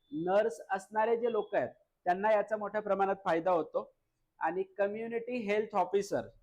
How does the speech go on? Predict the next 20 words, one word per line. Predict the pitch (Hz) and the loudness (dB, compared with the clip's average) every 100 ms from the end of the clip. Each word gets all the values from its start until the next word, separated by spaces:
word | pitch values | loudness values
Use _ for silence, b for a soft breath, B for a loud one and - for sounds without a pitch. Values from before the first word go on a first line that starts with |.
| _ | _
ज्याला | - 180 | 0 4
आपण | 190 190 220 226 - | 4 2 -4 -8 -14
समुदाय | - 190 196 208 208 220 - | -8 -6 -6 0 2 2 4
आरोग्य | 185 196 196 214 | 4 4 2 4
अधिकारी | 190 180 214 190 175 113 _ _ _ _ _ _ _ - | 4 4 0 2 0 -2 _ _ _ _ _ _ _ -2
असं | 170 214 | -2 4
या | 226 | 4
पदाचं | 226 208 202 214 208 170 | 4 4 4 4 4 2
नाव | 127 | 0
आहे, | 98 - _ _ _ _ - - | -2 -12 _ _ _ _ -20 -8
ठीक | 180 240 | -2 0
आहे. | 269 - _ _ - _ _ _ _ _ _ _ _ _ _ _ _ | 0 -4 _ _ -20 _ _ _ _ _ _ _ _ _ _ _ _
राष्ट्रीय | - 175 175 - 233 | 0 2 2 0 4
आरोग्य | 220 202 220 226 | 4 4 0 2
अभियान | 214 185 214 220 214 | 2 2 0 0 -2
मुंबई | 196 208 214 247 | -4 -2 2 4
अंतर्गत | 254 214 202 240 226 170 131 - _ _ _ _ _ - | 4 2 -2 0 2 2 0 -4 _ _ _ _ _ -6
कंत्राटी | 196 208 - 247 247 269 | -6 -6 2 2 2 -2
पद्धतीने | 269 220 190 233 226 214 | -2 -2 0 0 0 -6
ही | 226 208 | -6 -8